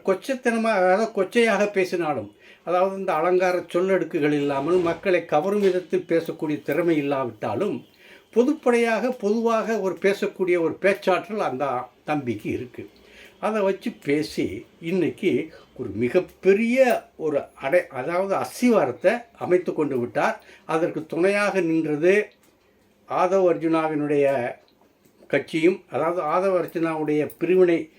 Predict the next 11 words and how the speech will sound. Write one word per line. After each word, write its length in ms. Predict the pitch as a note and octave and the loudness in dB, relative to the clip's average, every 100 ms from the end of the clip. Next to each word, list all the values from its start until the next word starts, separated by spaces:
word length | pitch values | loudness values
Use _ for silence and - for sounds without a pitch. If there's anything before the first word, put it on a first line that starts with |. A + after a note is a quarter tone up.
| - - - | -20 -20 -8
அந்த 220 | D3+ D3+ | -4 0
அமைப்பும், 580 | C#3+ D#3+ D#3 E3 G3 G3+ _ _ _ _ | 2 2 0 0 0 0 _ _ _ _
அடுத்து 380 | D#3+ F3+ F#3 F#3 | -6 -6 -8 -8
அதுக்கு 600 | F#3 E3 E3 E3 D#3 D#3+ _ | -4 -4 -4 -4 -4 -6 _
உதவியாக, 640 | D#3+ G3 G3 F#3+ F#3+ F3 | 0 2 4 4 4 0
பெரும் 380 | - F#3 B3 B3 | 4 4 4 2
உதவியாக 460 | G3+ F#3 F3 E3 D#3 | 2 4 2 2 0
இருந்தது 560 | C#3+ C#3+ B2+ D3 F3 - | -2 -2 -2 -2 -4 -2
ஆனந்த 420 | D#3 F3 E3+ D#3 | 0 2 2 2
விகடன் 340 | C#3 C3 D#3+ | 0 0 -2
பிரசுரமும். 540 | - G#2+ G#2 F#2+ F2 | -4 -8 -8 -8 -10